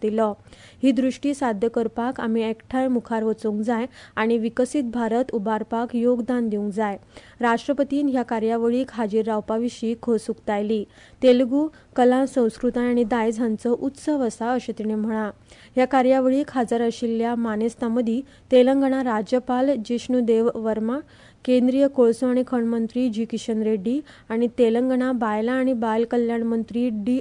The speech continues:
अनसुया हांचो आस्पाव आशिल्लो. मजगतीं राष्ट्रपती द्रौपदी मुर्मू आयज चवथ्या लोकमंथनाचें औपचारीक उक्तावण हैदराबादांतल्या शिल्परमाम हांगा करतल्यो.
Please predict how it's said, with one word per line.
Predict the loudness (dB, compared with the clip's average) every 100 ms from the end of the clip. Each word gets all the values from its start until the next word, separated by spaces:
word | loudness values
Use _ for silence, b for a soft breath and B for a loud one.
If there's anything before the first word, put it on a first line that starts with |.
| -2
अनसुया | -2 -2 -2 -4 -2
हांचो | -4 -4 -6 -4
आस्पाव | -4 -6 -6 -8 -8
आशिल्लो. | -6 -4 0 0 -2 -10 B B B 0
मजगतीं | 2 2 2 0
राष्ट्रपती | 0 -2 -2 -2 0 0 0 -2
द्रौपदी | 0 0 0 0 0 2
मुर्मू | 2 2 2 0 -4
आयज | -4 -2 -2 -4
चवथ्या | 0 2 2 0 0
लोकमंथनाचें | 2 2 2 0 0 -2 -2 -2 -2 -2 -2 0
औपचारीक | -2 -2 -4 -2 0 0 -2
उक्तावण | -8 -6 -6 -2 -2 -4 B B B 0
हैदराबादांतल्या | 2 4 2 2 2 0 0 -2 -2 B B
शिल्परमाम | -2 0 2 2 2 0 0 -2
हांगा | -2 -4
करतल्यो. | -4 -4 -4 -4 -2 -4